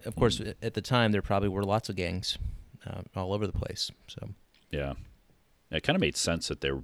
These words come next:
Speaker 2: you know, that they would show up. I mean, where else would the, the muscle, I <laughs> guess, kind of, I mean, they, yeah, they show up as the muscle.
Speaker 1: And that character of Threads, I think, was from that third gang. And even though he
Speaker 2: Mm.
Speaker 1: hangs out with the others, he's not part of either.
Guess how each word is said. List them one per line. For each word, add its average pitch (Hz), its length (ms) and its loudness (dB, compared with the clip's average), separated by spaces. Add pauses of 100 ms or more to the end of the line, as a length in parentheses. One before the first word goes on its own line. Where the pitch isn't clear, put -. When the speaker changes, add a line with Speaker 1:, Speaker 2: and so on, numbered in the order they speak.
Speaker 2:
you - 80 -6
know, 69 100 -2
that 76 200 -6
they 67 160 0
would 67 360 -2
show 65 280 0
up. 58 200 -6
I 64 40 -8
mean, 64 180 -8
where 67 160 -4
else 65 260 -4
would 58 120 -10
the, 64 240 -8 (400)
the - 60 -4
muscle, 69 400 -2
I 58 40 -4
<laughs> - 60 -10
guess, - 440 0
kind 65 180 -6
of, 65 100 -6 (220)
I - 60 -6
mean, - 120 -4
they, 78 80 2
yeah, 80 160 2
they 60 100 -6
show - 200 -2
up - 80 -6
as 69 100 -6
the 69 100 -8
muscle. 65 360 -8 (600)
Speaker 1:
And 117 140 0
that 107 140 0
character 117 400 2
of 92 80 -2
Threads, 131 400 0
I 92 60 2
think, 98 200 2
was 104 280 2
from 92 160 -2
that - 180 -4
third 90 220 -2
gang. - 400 -6
And 92 180 -4
even 104 280 0
though 95 100 0
he 101 220 2
Speaker 2:
Mm. 85 40 -2
Speaker 1:
hangs 95 280 0
out 101 180 2
with 87 100 -4
the 92 140 0
others, 92 340 2
he's 92 200 -2
not 92 260 -2
part 87 180 -2
of 87 100 -4
either. 92 320 -2